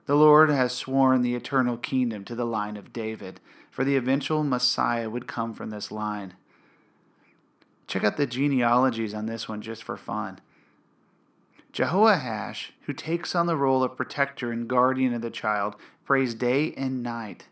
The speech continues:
for his protection and safety and redemption of the kingdom, and the Lord hears his prayers, for his name means Jehovah knows. As the boy is raised in storehouse of the Lord,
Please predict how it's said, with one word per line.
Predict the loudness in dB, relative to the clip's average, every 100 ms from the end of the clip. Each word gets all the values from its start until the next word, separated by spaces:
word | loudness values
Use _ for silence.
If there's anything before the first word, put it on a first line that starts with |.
| _ _ _ _ _ _ _ _ _
for | -4
his | -2 -4
protection | -10 -6 -4 -4 -2 -2 -2
and | -6 -6
safety | -4 -2 -2 -4 -4
and | -4 -4
redemption | -4 -4 -4 -2 -2 -2
of | -2
the | -4
kingdom, | -6 -6 -6 -6 -4
and | 0
the | 0
Lord | 2 4 4 2
hears | -2 2 2 2
his | -2 -6
prayers, | -6 -6 -6 -6 -10 -14 -20 -10
for | -2 0
his | 0 0
name | 0 0 -2
means | -4 -8 -8
Jehovah | -8 -8 -4 -4 -4 -4 -4 -8 _ -14
knows. | -10 -8 -8 -10 -14 -18 _ _ _ _ _ _ _ _ _ _ _ _ _ -2
As | 0 2
the | 0
boy | 2 4 4
is | 2 0
raised | 0 0 -2 -6
in | -6 -4
storehouse | -6 -2 2 2 2 0 -4 -4 -4 -6
of | -6
the | -6
Lord, | -4 -4 -2 -4